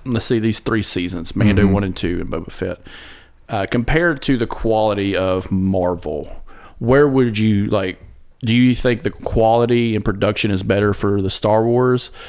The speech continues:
Speaker 1: element, just because, you know, it is a lot of set building, it is a lot of new stuff, uh, a lot of location scouting and stuff like that, as a, as compared to, like, let's say, WandaVision, which is a tin pot town,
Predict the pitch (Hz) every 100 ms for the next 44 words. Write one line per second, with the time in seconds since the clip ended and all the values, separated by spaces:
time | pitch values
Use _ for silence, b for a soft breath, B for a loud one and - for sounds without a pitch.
0 | B B B B _ - - _ - 127
1 | 131 139 113 110 113 120 110 107 104 104
2 | 110 107 104 101 - - 113 - 113 110
3 | 104 101 98 98 101 98 101 101 - -
4 | 107 101 - - - B B B B B
5 | - - 98 92 98 104 104 104 92 -
6 | 113 - 110 104 107 107 104 104 98 107
7 | 107 101 110 104 - - - - - 101
8 | 98 101 95 104 101 95 - - 113 101
9 | 107 101 104 - 98 - B B B B
10 | - - 120 117 117 107 110 113 104 -
11 | 107 - - - - - - _ _ _
12 | _ _ - 123 123 110 117 104 - 147
13 | 143 139 143